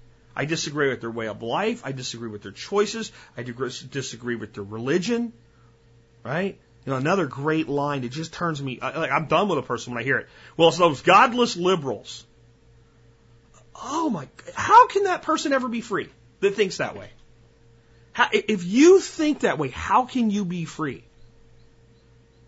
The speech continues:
In other words, you want to impose your faith on somebody else?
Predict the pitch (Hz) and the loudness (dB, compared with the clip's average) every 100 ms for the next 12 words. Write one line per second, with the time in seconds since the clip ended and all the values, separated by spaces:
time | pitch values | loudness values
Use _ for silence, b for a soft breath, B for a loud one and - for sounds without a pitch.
0 | - 180 196 190 170 160 214 262 269 208 | -10 -6 -2 -2 -2 -2 0 2 2 0
1 | 175 - 220 190 139 107 - - - 127 | -2 2 2 2 -4 -8 -12 -16 -8 -6
2 | 214 - 269 262 294 285 277 285 294 285 | -6 -4 -4 -2 -4 -2 -2 -4 -4 -6
3 | - - | -8 -18